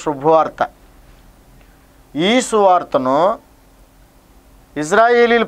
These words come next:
ప్రజలకి తెలియజేయాలి. దారిలో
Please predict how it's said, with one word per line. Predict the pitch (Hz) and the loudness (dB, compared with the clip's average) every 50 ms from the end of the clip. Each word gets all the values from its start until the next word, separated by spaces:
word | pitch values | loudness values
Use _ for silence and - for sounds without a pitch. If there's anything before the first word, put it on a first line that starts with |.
| 220 214 | 0 0
ప్రజలకి | 214 196 226 226 226 226 214 208 185 170 175 175 - 196 | 0 2 2 0 0 -2 -2 0 0 0 0 -2 -2 -2
తెలియజేయాలి. | 196 208 220 220 196 208 202 190 185 185 180 185 196 190 190 - - - - - - - - _ _ _ - - - - _ - - - _ _ _ - - _ _ - _ _ - _ _ _ _ _ _ _ _ - 135 135 | 0 0 0 -2 0 2 2 4 4 2 2 0 0 -2 -4 -8 -14 -20 -20 -20 -20 -20 -20 _ _ _ -20 -20 -20 -20 _ -20 -20 -20 _ _ _ -20 -20 _ _ -20 _ _ -20 _ _ _ _ _ _ _ _ -8 -2 0
దారిలో | 160 170 202 220 233 240 240 | 2 2 2 2 2 2 2